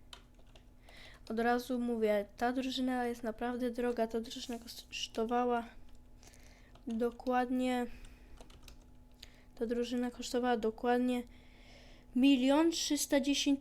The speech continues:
tysięcy dwieście końców, czyli że naprawdę bardzo dużo na takie, jakby to powiedzieć, standardy. Tutaj widzicie jeszcze jednego piłkarza nie z ligi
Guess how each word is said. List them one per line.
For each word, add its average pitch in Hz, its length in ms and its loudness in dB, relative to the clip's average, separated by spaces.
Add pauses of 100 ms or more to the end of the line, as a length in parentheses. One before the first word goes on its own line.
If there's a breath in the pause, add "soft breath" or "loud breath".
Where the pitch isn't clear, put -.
tysięcy 269 480 0
dwieście 254 600 -2
końców, 254 580 -4
czyli 240 180 -4
że 247 140 -4
naprawdę 254 720 0 (260)
bardzo 285 500 4
dużo 254 560 2 (920 loud breath)
na 240 80 -4
takie, 240 260 -6
jakby 233 220 -4
to - 80 -16
powiedzieć, 233 300 -2
standardy. 233 920 0
Tutaj 254 200 -2
widzicie 247 400 -4
jeszcze 240 360 -2 (280 loud breath)
jednego 226 420 -4
piłkarza 226 500 -2
nie 214 180 0
z 269 100 -6
ligi 320 380 -4